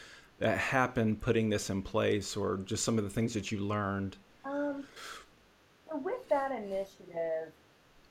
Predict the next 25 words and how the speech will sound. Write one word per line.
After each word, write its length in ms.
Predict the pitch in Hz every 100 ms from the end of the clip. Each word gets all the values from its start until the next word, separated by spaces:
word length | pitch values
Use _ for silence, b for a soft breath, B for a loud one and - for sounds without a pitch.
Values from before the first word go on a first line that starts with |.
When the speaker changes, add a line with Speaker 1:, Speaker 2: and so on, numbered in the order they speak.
| - - 254
Speaker 2:
you 60 | 247
know, 160 | 233 - - - - - 208
we 100 | 277 220
didn't 260 | 302 370 392 - 220
necessarily 800 | 269 269 - - - 220 226 233 196 -
roll 440 | 190 190 196 196 196 -
SharePoint 380 | 196 185 - 185 180 -
out 360 | 175 180 175 - - - _ -
as 260 | 190 190 185
a 80 |
solution 960 | 180 - 190 151 175 202 202 - 196 185 180 -
for 320 | 196 175 170 -
collaboration 1300 | - 165 160 170 160 143 160 170 196 - 196 185 185 -
in 180 | 185 180 170
the 80 | 170 -
sense 300 | 185 180 - -
of, 60 |
Speaker 1:
Mm-hmm. 260 | 117 - 120 - - - -
Speaker 2:
"Let's 180 | - -
collaborate 560 | 202 190 190 190 185
on 140 | 180 175
a 40 | -
project," 560 | 175 175 175 175 170 170 -
ini-, 280 | 170 170 185 -
initially. 580 | 185 214 - - 127